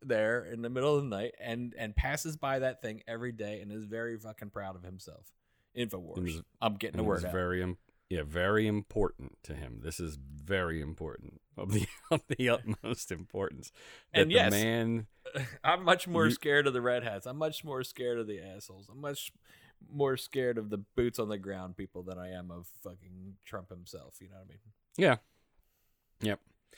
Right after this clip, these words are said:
Speaker 2: Well, I guess we should wrap it. It's, it's, uh, one hour and fifteen minutes or so, or twenty minutes. I guess we should call it a, a show there, fella.
Speaker 1: I think this felt very heavy to me. I don't necessarily know.
Speaker 2: Eh,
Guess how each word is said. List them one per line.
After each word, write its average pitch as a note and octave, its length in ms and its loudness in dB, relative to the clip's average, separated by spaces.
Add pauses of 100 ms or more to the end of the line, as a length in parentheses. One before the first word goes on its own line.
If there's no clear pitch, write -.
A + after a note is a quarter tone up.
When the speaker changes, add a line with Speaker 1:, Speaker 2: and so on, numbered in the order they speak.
(260)
Speaker 2:
Well, G3 140 10
I G3 60 10
guess G3+ 200 4
we G3+ 80 0
should E3+ 220 0
wrap E3 240 6
it. D#3+ 100 6
It's, D3 280 4
it's, D3 280 2
uh, C3 280 4
one B2+ 260 0
hour A#2 380 0
and F#2+ 120 -2
fifteen F#2 540 -4
minutes E2 300 -2
or D#2 80 -8
so, E2 160 -2
or D#2+ 120 0
twenty D#2+ 280 -4
minutes. D#2 240 -4
I E2 80 -4
guess E2+ 160 -6
we D#2+ 80 -6
should - 160 -10
call D2+ 260 -4
it C#2+ 80 -6
a, C#2 200 -6 (140)
a C#2+ 40 -12
show D2 320 -4
there, C2 300 -10 (100)
fella. C2 280 -6
Speaker 1:
I A#2 100 2
think - 300 -6
this - 160 0
felt A2+ 220 4
very G#2 220 2
heavy G2 260 -2
to D#2+ 80 -12
me. E2+ 240 -14 (260)
I C#3+ 60 -14
don't - 160 -14
necessarily B2+ 380 -6
know. G#2 120 -2
Speaker 2:
Eh, C#4 380 10